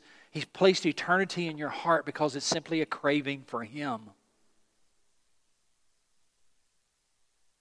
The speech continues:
Stop drinking from the mud holes of this world and start drinking the living water that God provides.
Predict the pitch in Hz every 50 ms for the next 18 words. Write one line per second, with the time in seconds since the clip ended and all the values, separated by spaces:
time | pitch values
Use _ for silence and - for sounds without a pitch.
0 | _ _ _ - _ _ _ _ _ - - - - 165 147 156 160 - - 131
1 | - 143 147 151 156 147 151 151 147 - - 147 135 131 135 131 131 135 135 143
2 | 147 135 113 120 139 139 139 139 127 - 135 113 120 123 120 - 127 123 127 123
3 | 117 113 104 104 101 92 - - _ _ _ _ _ _ _ _ _ _ _ _
4 | _ - 110 - - - - 139 131 131 117 120 - 135 135 131 123 127 123 117
5 | 113 110 104 113 123 127 120 127 117 117 113 110 113 113 107 101 101 92 82 82
6 | - _ _ _ _ _ _ _ _ _ _ _ _ _ _ _ _ _ 120 _
7 | - 113 107 104 - - 110 98 90 90 85 - - - _ _ - - - -